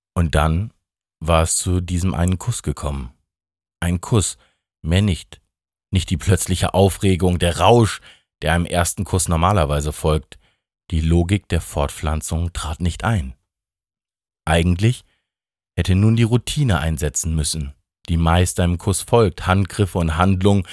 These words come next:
wie aus Filmen erlernt. Aber es war nicht der Moment dafür.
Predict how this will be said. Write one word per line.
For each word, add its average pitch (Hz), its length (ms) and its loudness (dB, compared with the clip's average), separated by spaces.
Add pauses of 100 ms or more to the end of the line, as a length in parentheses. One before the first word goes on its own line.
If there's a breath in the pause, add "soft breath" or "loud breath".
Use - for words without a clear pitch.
(260 loud breath)
wie 101 160 4
aus 92 160 2
Filmen 87 420 2
erlernt. 87 540 0 (760)
Aber 76 300 0
es - 200 -10
war 78 100 -2
nicht 71 260 -6
der 73 100 -2
Moment 82 500 -4
dafür. 69 680 -6